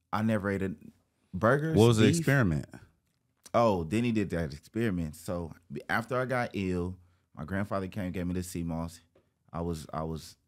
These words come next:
Speaker 1: grateful for that. That's when I fell in love with C mos 'cause it saved my life. Um, he did an experiment with beef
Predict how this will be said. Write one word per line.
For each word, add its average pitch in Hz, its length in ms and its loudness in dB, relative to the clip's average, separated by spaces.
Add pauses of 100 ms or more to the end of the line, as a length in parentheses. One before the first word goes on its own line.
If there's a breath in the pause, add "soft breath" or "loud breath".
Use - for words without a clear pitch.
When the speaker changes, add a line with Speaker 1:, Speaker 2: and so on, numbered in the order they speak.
(500)
Speaker 1:
grateful 92 400 -4
for 85 140 -12
that. 80 260 -6 (600)
That's 80 200 -10
when 85 80 -6
I 85 60 -4
fell 80 240 -6
in 80 80 -4
love 78 160 -6
with 78 100 -8
C 98 160 -8
mos 73 240 -10
'cause 76 180 -12
it 78 80 -10
saved 69 220 -10
my 67 120 -8
life. 73 240 -8 (680)
Um, 90 520 -2 (920)
he - 100 -12
did 95 160 -2
an 87 60 -2
experiment 92 500 -4
with 73 120 -8
beef 92 420 -6